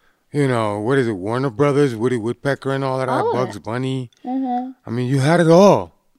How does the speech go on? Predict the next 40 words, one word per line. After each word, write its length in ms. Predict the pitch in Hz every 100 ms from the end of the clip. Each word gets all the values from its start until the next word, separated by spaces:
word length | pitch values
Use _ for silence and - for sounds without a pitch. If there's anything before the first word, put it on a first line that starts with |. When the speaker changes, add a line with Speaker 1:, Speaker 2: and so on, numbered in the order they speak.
| _ _ _ _
Speaker 1:
You 140 | 120 123
had 120 | 185
it 80 | 180
all 180 | 196
at 140 | 190 147
home. 380 | 165 196 117 90
Speaker 2:
Well, 180 | 254
that's 160 | 269 294
what 80 | 330
I'm 80 | 320
saying. 320 | 349 285 208
What 200 | 214 226
I'm, 140 | 220 -
what 180 | 190 208
I'm, 160 | 180 -
what, 280 | 190 208
well, 220 | 180 175 170
what 160 | 180
I 40 | 170
wanna 260 | 185 294
get 180 | 190 -
to 220 | - 165
is 220 | 104 175 185
that, 280 | 175 -
like, 360 | 185 175 175 - _ _ _
obviously 480 | 190 185 185 - 180
us 240 | - 185 -
growing 400 | 202 190 180 170
up, 320 | 160 208 - _ _ _ -
or 80 | 170
not 140 | 165
obviously, 400 | - - - -
but 180 | - - _ _ _ _ _ _ - - -
my 280 | 202 196 190
memories 460 | 190 185 185 185 175
of 120 | 170
us 160 | 180 -
growing 340 | 175 165 165
up 220 | 262 -
was 480 | 185 170 165 160 -